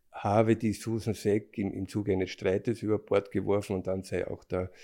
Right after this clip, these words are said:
er selbst, der Hartwig Bayerl, über Bord gegangen und eben untergegangen und, und, und verschwunden. Wie gesagt,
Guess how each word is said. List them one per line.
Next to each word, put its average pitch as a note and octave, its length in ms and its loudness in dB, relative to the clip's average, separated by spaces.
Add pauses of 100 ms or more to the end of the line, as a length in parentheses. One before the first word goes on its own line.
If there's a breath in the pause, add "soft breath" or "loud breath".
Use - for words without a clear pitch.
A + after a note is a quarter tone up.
(520 loud breath)
er G#2 180 6
selbst, - 400 0
der F#2+ 100 2
Hartwig - 360 -2
Bayerl, F2 300 4
über F#2+ 200 2
Bord - 280 0
gegangen F#2 400 0
und E2+ 120 -4
eben - 220 0
untergegangen F2+ 560 -2
und, F2 180 -8
und, F2 240 -6
und - 160 -10
verschwunden. - 640 -8 (600 loud breath)
Wie G#2 60 0
gesagt, - 380 4